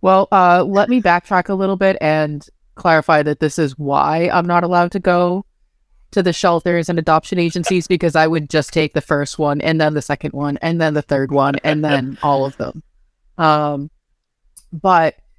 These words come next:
Speaker 1: you know, you, when you're bringing on a vendor or an agency or a contractor, any third party, uh, that you have to do relationship management with, you really, it's a, it's an interview,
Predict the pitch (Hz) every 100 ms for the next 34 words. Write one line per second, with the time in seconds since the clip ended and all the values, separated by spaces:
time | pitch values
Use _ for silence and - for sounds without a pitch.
0 | _ _ 220 240 214 - - 226 233 _
1 | _ _ 196 220 220 214 190 214 247 262
2 | - 185 180 180 165 175 180 180 180 180
3 | 160 156 180 180 185 170 190 175 156 -
4 | - 180 175 180 170 - 180 - 196 302
5 | - 180 175 160 170 151 151 143 143 143
6 | - _ _ _ _ _ - 160 147 147
7 | 143 - - 170 156 147 165 143 151 147
8 | 151 147 - 156 - 190 233 196 160 151
9 | 147 139 139 _ _ _ _ - 185 175
10 | 190 214 - 202 226 233 220 240 247 254
11 | 185 151 - -